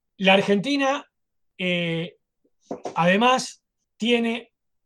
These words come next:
entre las mediciones están también bastante alteradas, pero se supone que la Argentina tiene entre un treinta y cinco y un cuarenta por ciento de pobreza.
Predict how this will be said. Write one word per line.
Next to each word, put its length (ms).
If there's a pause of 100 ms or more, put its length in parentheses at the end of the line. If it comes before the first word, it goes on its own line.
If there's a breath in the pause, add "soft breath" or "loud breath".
(100)
entre 640 (100)
las 460
mediciones 720
están 240
también 340
bastante 400
alteradas, 600
pero 180
se 120
supone 420
que 80
la 60
Argentina 360
tiene 200
entre 460 (260)
un 200
treinta 360
y 80
cinco 320
y 20
un 80
cuarenta 480
por 160
ciento 360
de 100
pobreza. 580